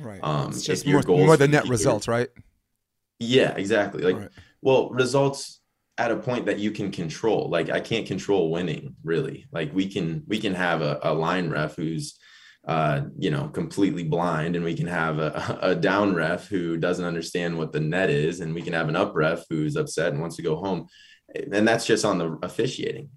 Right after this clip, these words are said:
Speaker 2: Then you can have somebody on the other team that just goes off and they just destroy the ball every time they hit it. And it's like,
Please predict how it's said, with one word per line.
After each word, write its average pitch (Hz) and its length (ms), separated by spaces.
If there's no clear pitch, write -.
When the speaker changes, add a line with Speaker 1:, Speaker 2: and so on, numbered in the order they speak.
Speaker 2:
Then 113 180
you 131 80
can 95 120
have 90 160
somebody 95 260
on 87 80
the 82 80
other 82 160
team 117 220
that 78 120
just 82 220
goes 78 200
off - 380
and 78 160
they 78 240
just - 360
destroy 82 540
the 85 80
ball 85 240
every 80 180
time 82 200
they 76 120
hit 87 160
it. - 200
And 82 120
it's 76 140
like, 78 200